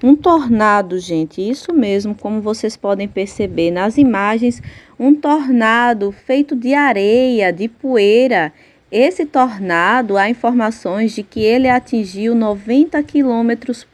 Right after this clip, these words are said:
por hora de velocidade. Então, gente, os tornados a gente sabe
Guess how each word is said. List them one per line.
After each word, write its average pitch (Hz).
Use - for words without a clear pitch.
por 320
hora 247
de 214
velocidade. 175
Então, 285
gente, 165
os 294
tornados 226
a 226
gente 240
sabe 190